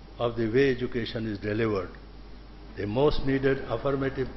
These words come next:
action in the field of education is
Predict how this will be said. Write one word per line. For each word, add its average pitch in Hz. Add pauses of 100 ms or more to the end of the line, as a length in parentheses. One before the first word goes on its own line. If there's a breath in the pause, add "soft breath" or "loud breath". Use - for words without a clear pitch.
(140)
action 123
in 110
the 107
field 127
of 117
education 113
is 120